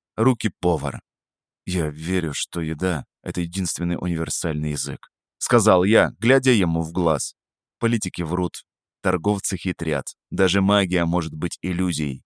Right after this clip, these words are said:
Но вкус не обманешь. Если тебе вкусно,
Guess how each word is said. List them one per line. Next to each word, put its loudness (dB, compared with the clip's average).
Но 0
вкус -6
не -2
обманешь. -4
Если -2
тебе -2
вкусно, -6